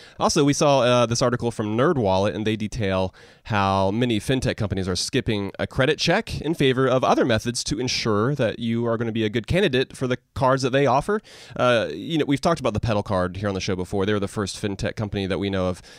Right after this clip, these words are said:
that took this, this approach. And they've been successful in signing up folks, uh, who don't have the best credit out there, you know, and they base this on other factors, right? Such as, uh, like, their bank account status, uh, bill payment history, as well as income evaluation.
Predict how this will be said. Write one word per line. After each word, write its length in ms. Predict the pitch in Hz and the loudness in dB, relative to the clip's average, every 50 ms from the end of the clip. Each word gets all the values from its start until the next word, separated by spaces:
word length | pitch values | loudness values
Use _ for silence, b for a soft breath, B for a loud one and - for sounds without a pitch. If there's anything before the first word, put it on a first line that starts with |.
| B B B | B B B
that 160 | 120 110 - | -2 -2 -2
took 240 | - - 185 208 - | 0 0 0 0 0
this, 260 | - 127 117 - - | 0 -2 -2 -2 -4
this 220 | - - 120 110 - | -6 -6 -6 -4 -4
approach. 600 | 117 - - 160 202 220 143 113 - - - - b b b b b b b | -4 -6 -2 -2 0 2 2 0 -2 -4 -8 -10 b b b b b b b
And 80 | - 143 | 0 0
they've 120 | 175 220 | 2 2
been 160 | 208 220 185 - | 2 0 0 0
successful 680 | - 143 - - - 170 - - - 131 117 113 90 90 | -2 -4 -4 -2 0 0 0 0 0 0 0 2 0 0
in 260 | 123 120 120 120 117 | 0 0 0 0 0
signing 300 | - - 131 123 123 120 | 0 0 0 2 2 0
up 100 | 120 113 | -2 -2
folks, 440 | - - 95 95 101 - - - - | 0 0 0 0 0 -2 -6 -6 -4
uh, 280 | - 104 104 101 71 - 50 - 110 107 | -2 0 0 0 -2 -4 -6 -8 -6 -4
who 160 | 120 120 117 | -2 -2 -2
don't 220 | 113 110 113 120 113 | -2 -2 -4 -4 -4
have 420 | 101 - 101 104 110 120 123 - B B B B B B B | -6 -4 -2 -2 -2 -2 -4 -8 B B B B B B B
the 120 | - 123 | -4 -2
best 340 | 107 95 107 117 127 - - | 0 2 0 0 0 -2 -4
credit 340 | - - 208 254 214 107 90 | -2 0 2 2 4 2 2
out 140 | 87 87 - | 2 0 0
there, 180 | 104 98 98 110 | 0 0 0 0
you 120 | 135 131 | 0 0
know, 120 | 113 92 | 0 0
and 160 | 107 127 123 120 | 0 0 2 2
they 60 | 117 | 2
base 300 | 101 127 160 202 - - | 2 4 2 2 2 2
this 240 | 117 117 117 - 117 | 0 0 0 -2 -2
on 180 | - 120 120 | -2 0 2
other 160 | 123 147 143 | 2 2 2
factors, 400 | - - 92 90 - 85 85 90 | 2 0 -2 -2 -2 -4 -6 -4
right? 180 | 95 98 98 104 | -2 -2 -2 -2
Such 200 | - 113 - 107 | -2 -2 -2 -2
as, 200 | 95 92 87 95 | -2 -2 -2 -4
uh, 320 | 71 90 95 90 90 90 90 | -4 -2 -2 -2 -2 -2 -4
like, 180 | 95 92 - - | -4 -6 -6 -4
their 140 | 92 90 87 | -4 -4 -4
bank 340 | 87 92 117 127 131 - | -4 -4 -2 -2 -2 -4
account 320 | 107 - 123 104 92 - - | -6 -6 -4 -4 -4 -4 -6
status, 640 | - - - 110 113 117 120 117 113 - - - | -8 -4 0 0 2 2 2 0 0 -2 -2 -2
uh, 260 | 92 95 98 98 98 - b b b b b b b 101 98 98 98 | -2 0 0 0 -2 -4 b b b b b b b -16 -10 -4 0
bill 140 | 127 127 | 0 2
payment 260 | 127 147 135 131 110 117 | 2 2 0 0 -2 -2
history, 500 | 135 123 - - 123 120 120 117 117 - | -4 -4 -4 -2 -2 -2 0 -2 -2 -2
as 180 | - 101 - | -4 -4 -2
well 180 | 107 104 104 98 | -2 0 0 0
as 160 | 95 92 - | 0 -2 -4
income 480 | - 113 113 - - 113 110 107 110 104 | -4 -4 -4 -4 -4 -4 -4 -4 -4 -6
evaluation. 800 | - 95 95 95 95 92 90 92 98 104 104 - - 92 87 87 | -6 -4 -4 -2 -2 -2 -2 -2 -2 -2 -2 -4 -6 -8 -8 -10